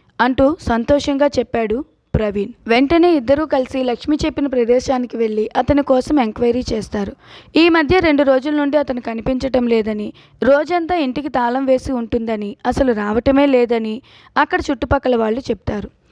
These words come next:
ఏదో ఒక విధంగా తాళాలు పగలగొట్టి ఇంట్లోని సోదా చేద్దామని ప్రవీణ్ అనుకుంటాడు. కానీ వనజ ఆపడంతో ప్రవీణ్ కూడా ఆలోచనలో పడతాడు. ఇలాంటి సమయంలో లక్ష్మి పేరు బయటికి రావడం అస్సలు మంచిది కాదు ప్రవీణ్.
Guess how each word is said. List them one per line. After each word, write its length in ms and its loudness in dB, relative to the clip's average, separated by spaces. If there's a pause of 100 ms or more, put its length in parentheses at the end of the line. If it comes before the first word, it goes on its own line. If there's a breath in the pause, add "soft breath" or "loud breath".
(320 soft breath)
ఏదో 300 6
ఒక 120 -2
విధంగా 340 0
తాళాలు 400 2
పగలగొట్టి 600 0
ఇంట్లోని 400 -4
సోదా 360 -2
చేద్దామని 600 -2
ప్రవీణ్ 380 -2
అనుకుంటాడు. 540 -6 (420 loud breath)
కానీ 220 4
వనజ 340 2
ఆపడంతో 640 0
ప్రవీణ్ 440 -2
కూడా 240 2
ఆలోచనలో 520 -4
పడతాడు. 480 -8 (580 loud breath)
ఇలాంటి 400 4
సమయంలో 460 4
లక్ష్మి 320 -2
పేరు 240 2
బయటికి 340 -2
రావడం 340 0
అస్సలు 260 -4
మంచిది 320 -4
కాదు 220 -4
ప్రవీణ్. 340 -2